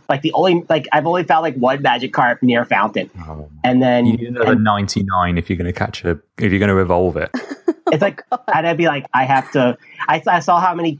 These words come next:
Speaker 1: to, I get, to get a Gyarados, and I looked, I just looked at it, I went, "No." I
Speaker 2: Yeah.
Speaker 1: but you, you evil, evil game. Like, you
Speaker 2: <laughs>
Speaker 1: evil,
Speaker 2: I quite
Speaker 1: evil,
Speaker 2: like that,
Speaker 1: evil
Speaker 2: though, 'cause that's,
Speaker 1: game.
Speaker 2: that's really similar to the, to the original games,
Speaker 3: Oh,
Speaker 2: isn't it?
Speaker 3: yeah,
Speaker 2: Like,
Speaker 3: yeah,
Speaker 2: how
Speaker 3: it's
Speaker 2: long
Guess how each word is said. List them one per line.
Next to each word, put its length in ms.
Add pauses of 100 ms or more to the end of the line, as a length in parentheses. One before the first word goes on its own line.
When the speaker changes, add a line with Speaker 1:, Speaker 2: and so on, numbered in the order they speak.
(140)
Speaker 1:
to, 120
I 60
get, 240
to 100
get 120
a 80
Gyarados, 480
and 100
I 60
looked, 240 (100)
I 120
just 200
looked 260
at 160
it, 40
I 80
went, 340
"No." 560 (400)
I 160 (180)
Speaker 2:
Yeah. 400
Speaker 1:
but 260
you, 380
you 300
evil, 380
evil 300
game. 520 (580)
Like, 140 (140)
you 160
Speaker 2:
<laughs> 240
Speaker 1:
evil, 220
Speaker 2:
I 60
quite 200
Speaker 1:
evil, 120
Speaker 2:
like 120
that, 40
Speaker 1:
evil 240
Speaker 2:
though, 140 (120)
'cause 160
that's, 120
Speaker 1:
game. 420
Speaker 2:
that's 300
really 280
similar 500
to 180
the, 300
to 140
the 120
original 340
games, 320
Speaker 3:
Oh, 140
Speaker 2:
isn't 60
it? 80
Speaker 3:
yeah, 120
Speaker 2:
Like, 180
Speaker 3:
yeah, 160
Speaker 2:
how 120
Speaker 3:
it's 100
Speaker 2:
long 100